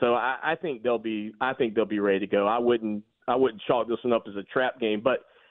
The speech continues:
it has all the makings of it if things were maybe going a little bit better for Clemson and if North Carolina hadn't fallen off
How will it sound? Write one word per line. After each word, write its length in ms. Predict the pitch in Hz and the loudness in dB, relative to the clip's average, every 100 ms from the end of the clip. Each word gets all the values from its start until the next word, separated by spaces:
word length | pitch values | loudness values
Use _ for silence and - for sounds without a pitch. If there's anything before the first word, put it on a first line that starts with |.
| _ | _
it 120 | 127 | 0
has 180 | 143 175 | 2 2
all 160 | 165 156 | 2 2
the 80 | 139 | 2
makings 420 | 151 156 147 120 | 0 0 -4 0
of 180 | 127 120 | 0 0
it 100 | 120 | -4
if 140 | 127 - | -6 -2
things 260 | 131 123 | 0 2
were 80 | 123 | 2
maybe 280 | 123 127 110 | 2 0 0
going 240 | 127 123 | 2 4
a 40 | 113 | 4
little 220 | 131 131 | 4 4
bit 180 | 127 117 | 2 0
better 200 | 123 113 | 0 -2
for 160 | 110 - | -6 -2
Clemson 440 | 135 139 135 113 | 0 0 -4 -6
and 100 | 101 | -6
if 80 | 107 - | -6 0
North 220 | 120 120 | 0 0
Carolina 420 | 113 107 120 123 104 | 0 0 0 -2 -6
hadn't 240 | 113 - - | -8 -4 -2
fallen 260 | 107 104 | 0 0
off 180 | 104 | -2